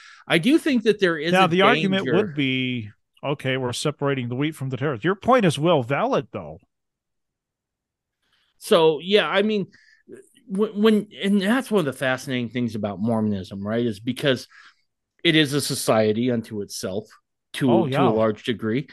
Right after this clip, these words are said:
Speaker 1: and it is a culture unto itself. Um, but if, if the social aspects take precedent over the doctrine, there's, there's some problems to be had there.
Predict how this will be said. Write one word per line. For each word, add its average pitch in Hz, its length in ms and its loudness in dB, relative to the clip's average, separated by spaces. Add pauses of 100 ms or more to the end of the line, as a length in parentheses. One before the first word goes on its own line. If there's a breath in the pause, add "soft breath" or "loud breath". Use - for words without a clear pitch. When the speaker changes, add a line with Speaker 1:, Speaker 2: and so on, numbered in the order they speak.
(460 loud breath)
Speaker 1:
and 151 220 0
it 147 160 -2
is 143 180 2
a 139 80 0
culture 135 640 0
unto 120 360 -4
itself. 101 600 -8 (500 soft breath)
Um, 135 500 2 (640)
but 143 480 -2
if, 151 200 -2 (180)
if 127 300 -6 (600)
the 151 220 -2
social 185 500 4
aspects - 720 -4 (220)
take 139 300 0
precedent 127 680 -4
over 120 300 -2
the 107 120 -2
doctrine, 110 520 -2
there's, 104 380 -4
there's 113 220 -4
some 107 140 -8
problems 104 460 -4
to 104 100 -10
be 98 100 -10
had 95 300 -10
there. 90 220 -12